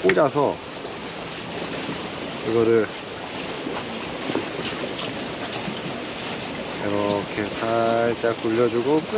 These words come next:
끝에를 요 정도 딱 잘라줍니다. 그러면 이제 지렁이가 이제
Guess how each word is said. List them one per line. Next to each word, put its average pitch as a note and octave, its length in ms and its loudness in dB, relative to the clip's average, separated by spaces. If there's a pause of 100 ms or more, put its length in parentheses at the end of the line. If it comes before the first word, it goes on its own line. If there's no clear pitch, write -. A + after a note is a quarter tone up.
(140)
끝에를 G3+ 420 6 (960)
요 C3+ 120 6
정도 D3+ 300 6 (640)
딱 - 160 2
잘라줍니다. C3+ 560 2 (1600)
그러면 E3+ 340 8
이제 C#3 260 4
지렁이가 D3 720 6
이제 A#2+ 380 4